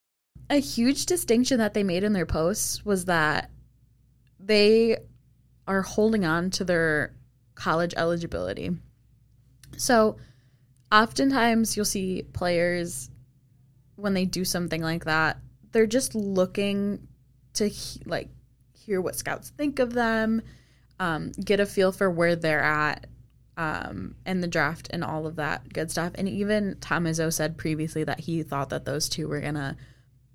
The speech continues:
put their name in just to hear it out, but he did expect them to come back. And I,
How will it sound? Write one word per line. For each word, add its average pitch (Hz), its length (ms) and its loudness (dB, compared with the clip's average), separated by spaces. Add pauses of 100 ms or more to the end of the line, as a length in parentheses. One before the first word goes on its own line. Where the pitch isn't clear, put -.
(140)
put 196 220 0
their 190 120 2
name 160 280 0
in 160 420 -2 (520)
just - 300 0
to 196 60 0
hear 175 260 -2
it 160 80 2
out, 190 400 4
but - 180 0
he 202 140 -2
did 185 160 4
expect 170 360 -2
them 160 140 -4
to - 60 -10
come 151 180 -4
back. 139 360 -4 (240)
And 175 300 -6 (300)
I, 208 340 4